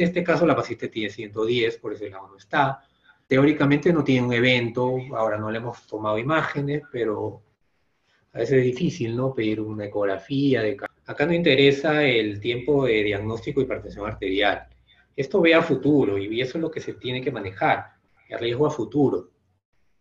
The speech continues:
Entonces, ahora, estos son unas guías nada más. Esto no es a rajatabla también, ¿no? Porque esto está validado en Europa, ni siquiera en,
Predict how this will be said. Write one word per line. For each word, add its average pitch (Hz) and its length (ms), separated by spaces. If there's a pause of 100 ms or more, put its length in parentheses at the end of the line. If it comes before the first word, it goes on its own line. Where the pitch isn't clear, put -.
(340)
Entonces, 117 360
ahora, 131 260
estos 185 220
son 156 180
unas 139 200
guías 139 360
nada 107 260
más. 95 340
Esto 208 180
no 185 80
es 175 80
a 190 80
rajatabla 135 640
también, 101 360
¿no? 175 140
Porque 127 160
esto 139 160
está 131 160
validado 113 400
en 113 80
Europa, 113 460
ni 101 100
siquiera 107 320
en, 110 220